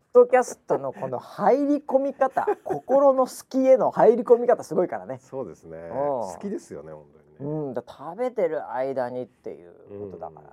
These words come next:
Speaker 2: うんうんうんうん。
Speaker 1: 今でも焼いてる人いるかもしれないからね。
Speaker 2: かもしれないね。
Speaker 1: えー、ジュージュー言ってるかもしれないね。
Speaker 2: 美味しいですか？
Speaker 1: ジュージューが聞こえないでこれ聞こえてんだから。
Speaker 2: <laughs>そうですね。
Speaker 1: だ-、よく寝れるとかさ、
Speaker 2: はいはい。
Speaker 1: ね、なんかそういうのに、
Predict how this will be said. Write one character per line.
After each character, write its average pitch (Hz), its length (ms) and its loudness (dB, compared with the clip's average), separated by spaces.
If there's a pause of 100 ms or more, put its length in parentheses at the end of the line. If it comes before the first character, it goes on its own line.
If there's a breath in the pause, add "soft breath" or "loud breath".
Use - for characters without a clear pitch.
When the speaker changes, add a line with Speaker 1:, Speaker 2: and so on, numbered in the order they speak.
Speaker 2:
う - 40 -20
ん - 20 -20
う - 40 -20
ん - 20 -20
う - 20 -20 (720)
ん 143 40 -6
う 175 40 -2
ん。 202 40 0
Speaker 1:
今 202 200 2
で 110 80 -6
も 92 120 -12
焼 135 220 0
い 160 60 -8
て 185 140 -2
る 160 100 -4
人 - 180 -12
い 120 100 -8
る 170 120 -4
か 190 120 0
も 107 100 -10
し - 120 -20
れ 90 80 -20
な 87 60 -20
い - 20 -18
か 85 60 -16
ら - 60 -20
ね。 - 60 -20
Speaker 2:
か 170 120 4
も 190 120 4
し 95 140 -8
れ 85 100 -14
な 87 160 -16
い 87 40 -14
ね。 113 80 -2 (140)
Speaker 1:
え - 40 -4
ー、 - 40 -10
ジ 123 220 -14
ュ 196 180 4
ー - 20 0
ジ 117 140 -12
ュ - 20 -8
ー 98 40 -8
言 95 100 -10
っ - 20 -20 (140)
て 208 120 -2
る 214 60 0
か 156 80 -2
も 107 100 -12
し - 80 -20
れ 98 80 -18
な 90 80 -20
い - 80 -20
ね。 - 80 -20 (100)
Speaker 2:
美 110 100 0
味 135 60 0
し - 120 -10
い - 20 -2
で 113 80 0
す - 100 -8
か？ 123 180 -2
Speaker 1:
ジ 135 280 -8
ュ 247 280 -2
ー - 20 -4
ジ 180 180 -4
ュ 190 140 6
ー 196 40 6
が 175 120 4
聞 - 200 -4
こ 240 140 10
え 240 60 8
な 240 80 4
い 208 40 6
で 151 100 2
こ 127 120 -2
れ 123 80 -4
聞 - 120 -14
こ 117 100 -4
え - 20 -6
て 113 100 -16
ん 101 60 -16
だ 87 60 -20
か 233 80 2
ら。 - 60 -12
Speaker 2:
<laughs> - 140 -10 (1600 soft breath)
そ - 100 -20
う - 40 -20
で - 0 -
す - 40 4
ね。 156 60 4
Speaker 1:
だ-、 - 80 4
よ 302 240 8
く 240 180 2
寝 170 240 2
れ 220 180 6
る 208 160 4
と 160 140 -6
か - 240 -14
さ、 - 140 -12
Speaker 2:
は 92 140 -6
い - 20 -12
は 92 60 -16 (260)
い。 - 20 -12
Speaker 1:
ね、 156 220 -6 (420)
な 202 100 -4
ん 175 40 -4
か 202 80 -4
そ 247 300 -2
う 262 40 0
い 262 100 0
う 262 120 0
の 180 160 -2
に、 110 280 -8